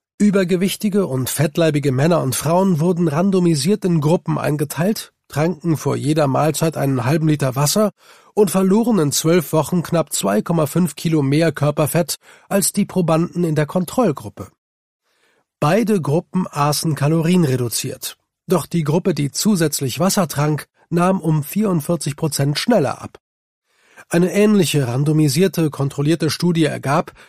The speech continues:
dass in der Wassergruppe etwa jeder Vierte mehr als fünf Prozent abnahm, in der Kontrollgruppe war es nur jeder Zwanzigste. Das lässt sich mit den Ergebnissen einiger kommerzieller Abnehmprogramme vergleichen.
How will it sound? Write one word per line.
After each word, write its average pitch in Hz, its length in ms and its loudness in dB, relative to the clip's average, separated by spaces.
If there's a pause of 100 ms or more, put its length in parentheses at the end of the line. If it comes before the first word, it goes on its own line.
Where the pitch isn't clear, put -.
(160)
dass 180 180 -2
in 185 140 0
der 156 180 2
Wassergruppe 165 640 0
etwa 151 240 -4
jeder 160 320 0
Vierte 180 560 -2
mehr 160 360 2
als 156 200 -4
fünf 185 320 -2
Prozent 147 460 -2
abnahm, 160 480 0 (260)
in 185 140 0
der 185 100 0
Kontrollgruppe 185 840 0
war 175 120 0
es 165 160 -2
nur 180 80 2
jeder 165 280 -2
Zwanzigste. - 680 -4 (1200)
Das 180 320 0
lässt 180 340 -2
sich 202 220 -4
mit 151 140 -4
den 135 100 -2
Ergebnissen 151 720 -2
einiger 156 440 0
kommerzieller 143 680 0
Abnehmprogramme 143 720 0
vergleichen. 165 640 -2